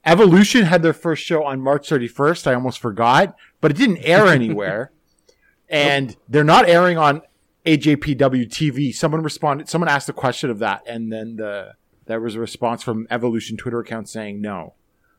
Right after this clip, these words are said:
Speaker 1: So I don't know what's going on with that, but I think
Speaker 2: Yeah.
Speaker 1: you gotta get your shows televised, folks.
Speaker 2: Yeah, that, that's stupid. Like, like, you already have the infrastructure right there. Like, just take the
Speaker 1: Yeah.
Speaker 2: same cameras you use for All Japan T V.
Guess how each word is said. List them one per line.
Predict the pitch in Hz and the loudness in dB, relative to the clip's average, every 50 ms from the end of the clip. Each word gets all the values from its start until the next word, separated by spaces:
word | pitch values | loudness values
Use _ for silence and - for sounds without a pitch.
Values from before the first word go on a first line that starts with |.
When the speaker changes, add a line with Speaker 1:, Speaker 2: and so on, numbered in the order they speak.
| _ _ _ | _ _ _
Speaker 1:
So | - - 104 98 - - | -16 -14 -14 -14 -4 0
I | 139 170 | 0 2
don't | 180 170 | 2 2
know | 160 | 2
what's | 139 127 123 - | 0 0 -2 -4
going | - 120 117 117 | -4 -4 -4 -2
on | 113 113 110 | -4 -4 -6
with | 104 101 - | -8 -6 -4
that, | 120 120 110 104 107 - - | 0 0 2 0 0 -2 -6
but | 127 - | -10 -10
I | - - | -10 -6
think | - 165 160 - | -6 -6 -6 -6
Speaker 2:
Yeah. | |
Speaker 1:
you | 180 139 | -4 -2
gotta | - 131 120 117 | 0 2 2 0
get | 101 127 120 104 95 | 0 -2 -4 -4 -4
your | 113 117 101 | -8 -12 -10
shows | - - - 143 120 113 107 - | -10 -4 -2 -2 0 -2 -2 -6
televised, | - - 120 117 120 113 98 95 92 85 90 98 95 - | -6 -4 -4 -2 -2 -2 -4 -4 -4 -4 -6 -6 -10 -14
folks. | _ - 95 90 90 - _ _ _ _ _ _ _ _ _ - | _ -12 -12 -12 -14 -16 _ _ _ _ _ _ _ _ _ -10
Speaker 2:
Yeah, | 127 127 120 123 | -6 -4 -2 0
that, | 151 156 - - | -2 -2 0 0
that's | 143 147 - - | 0 0 0 -4
stupid. | - - - _ - 120 - - - 113 107 107 - 120 | -12 -18 -18 _ -12 -12 -12 -10 -10 -10 -10 -10 -10 -10
Like, | 110 107 - - _ _ _ _ _ _ _ _ | -12 -12 -12 -16 _ _ _ _ _ _ _ _
like, | - 139 135 139 | -8 -6 -2 0
you | 185 - | 2 4
already | 160 180 196 185 175 165 147 151 170 170 180 160 | 4 4 4 4 4 4 2 2 2 2 0 -2
have | 127 131 135 139 139 - | -2 0 0 -2 -2 -2
the | - 135 120 | -4 -4 -2
infrastructure | 131 139 135 - 131 - - 120 110 104 - - - 113 113 | -4 -4 -6 -8 -10 -8 -8 -8 -8 -8 -8 -10 -10 -8 -6
right | 120 120 117 117 117 113 - - | -4 -4 -2 -4 -4 -6 -6 -6
there. | 117 113 113 117 117 117 | -4 -4 -4 -4 -6 -8
Like, | 113 110 110 - | -8 -10 -12 -8
just | - 139 147 143 147 - _ _ _ | -6 -6 -6 -6 -8 -14 _ _ _
take | - - 139 147 147 | -8 -4 -4 -2 -2
the | - 123 | -2 -2
Speaker 1:
Yeah. | 110 104 | -2 -2
Speaker 2:
same | 127 127 127 123 | -4 -6 -6 -6
cameras | - 127 117 120 123 120 113 110 120 | -6 -6 -4 -4 -4 -4 -6 -6 -6
you | 117 | -8
use | 117 117 113 | -8 -8 -8
for | - 120 | -8 -6
All | 113 113 117 117 | -4 -4 -4 -4
Japan | 120 117 - 117 120 107 | -6 -6 -8 -10 -8 -8
T | 117 | -10
V. | 117 117 117 117 120 120 143 - | -10 -8 -8 -8 -8 -10 -12 -16